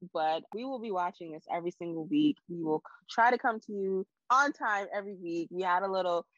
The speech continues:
traveling vacation last week, so we're back and we are going to be watching this every single week where we're gonna break down the show.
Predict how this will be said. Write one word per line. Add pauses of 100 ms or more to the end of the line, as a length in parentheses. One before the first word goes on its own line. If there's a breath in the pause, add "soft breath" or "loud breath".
(120)
traveling
vacation
last
week,
so (280)
we're
back (180)
and
we
are
going
to
be
watching
this
every
single
week
where
we're
gonna
break
down
the
show.